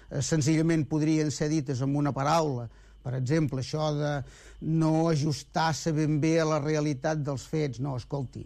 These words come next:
vostè menteix, menteix i ja està, i s'ha acabat. I no cal, eh, fer servir eufemismes i,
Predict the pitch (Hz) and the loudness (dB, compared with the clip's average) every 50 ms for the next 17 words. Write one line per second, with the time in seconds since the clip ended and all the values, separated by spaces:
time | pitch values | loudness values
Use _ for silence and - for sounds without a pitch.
0 | - - 135 135 - - 156 156 160 175 175 156 135 - 143 135 127 107 - - | -10 -8 -8 -6 -2 0 0 2 4 4 2 2 0 -2 -4 -6 -6 -10 -12 -14
1 | - - - - - - - - - 127 123 123 104 - 175 180 185 214 233 226 | -16 -18 -20 -20 -20 -20 -20 -14 -10 -8 -8 -6 -2 0 2 2 2 2 0 -4
2 | - - - - - 147 123 110 120 104 - - - 220 233 - - - - - | -8 -12 -14 -8 -6 -6 -4 -4 -6 -8 -6 -2 -2 0 0 -2 -4 -8 -16 -14
3 | - - 131 - 143 123 - 123 139 160 185 165 - - - - - - - - | -10 -10 -6 -6 -6 -6 -4 -2 0 2 2 0 -2 -6 -18 -20 -20 -14 -8 -4
4 | 143 143 151 151 131 131 147 143 156 160 165 165 165 160 156 156 156 139 127 - | -2 0 0 0 0 2 2 2 4 4 2 2 2 0 0 0 -2 -2 -4 -8
5 | - - - - - 170 156 - - 139 151 151 165 165 160 160 156 131 - 165 | -16 -20 -20 -6 -2 -2 0 2 2 0 2 2 2 2 2 2 0 0 -2 -2
6 | 151 165 185 196 185 160 185 208 226 240 214 165 175 170 156 156 151 151 151 151 | 0 2 2 0 0 0 -2 -2 -2 -2 -2 -2 0 0 2 2 2 2 2 0
7 | 147 | -2